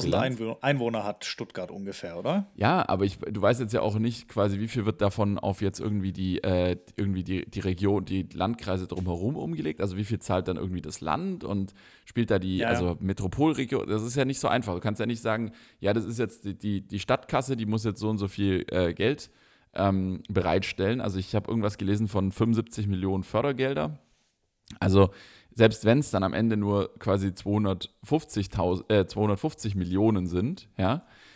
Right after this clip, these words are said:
Speaker 2: äh, und natürlich über so und so viele Jahre, ähm, wenn ich, ich, das bringt jetzt nichts, deine Rechnung
Speaker 1: Aber dann reden wir
Speaker 2: aufzumachen
Speaker 1: trotzdem
Speaker 2: durch
Speaker 1: über vierhundert, über vierhundert Euro pro Person, wenn
Speaker 2: Pro
Speaker 1: du jetzt irgendwie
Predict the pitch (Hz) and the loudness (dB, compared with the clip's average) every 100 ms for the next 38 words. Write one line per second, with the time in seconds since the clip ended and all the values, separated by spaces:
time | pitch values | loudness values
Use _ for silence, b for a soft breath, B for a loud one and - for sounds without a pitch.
0 | b b _ 110 107 107 - 104 104 101 | b b _ 4 6 6 4 2 2 2
1 | 98 113 95 101 95 113 95 90 92 90 | 2 0 2 2 2 0 0 -2 -2 2
2 | 90 139 104 127 214 b b b _ 110 | 2 2 0 0 -2 b b b _ 2
3 | 104 104 104 - _ _ _ _ _ - | 4 2 -2 -6 _ _ _ _ _ 2
4 | 113 117 - - _ - - _ - 69 | 4 4 0 -16 _ -8 -8 _ -14 -6
5 | 104 110 165 139 110 156 - - 101 104 | 0 2 4 4 2 0 -2 -2 0 0
6 | 127 131 95 160 175 98 - 120 - 113 | 2 2 4 4 4 4 4 4 2 2
7 | 160 170 - 180 175 180 170 - - 143 | 4 4 4 4 4 6 4 2 -6 0
8 | 143 - 180 165 135 147 185 175 - 120 | 0 0 0 0 2 4 4 4 0 0
9 | 123 107 113 139 196 - 120 123 117 113 | 0 0 -2 -2 -4 -4 0 4 6 8